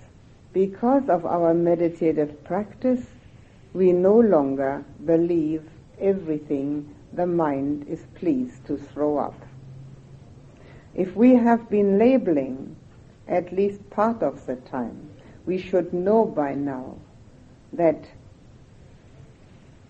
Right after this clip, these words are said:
practically all of the thoughts that arise are useless, not beneficial,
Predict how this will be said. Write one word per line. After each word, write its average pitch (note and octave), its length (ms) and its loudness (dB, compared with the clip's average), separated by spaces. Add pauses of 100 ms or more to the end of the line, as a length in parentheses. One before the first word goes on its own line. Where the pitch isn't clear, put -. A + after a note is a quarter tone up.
(600)
practically F3 760 -2
all F3+ 340 -2
of B2 220 -10
the B2 100 -4
thoughts - 460 -8
that C#3 180 -4
arise E3+ 540 -4 (1300)
are D3+ 580 0 (420)
useless, F#3 560 -4 (3750)
not G3+ 340 0
beneficial, D3+ 800 -2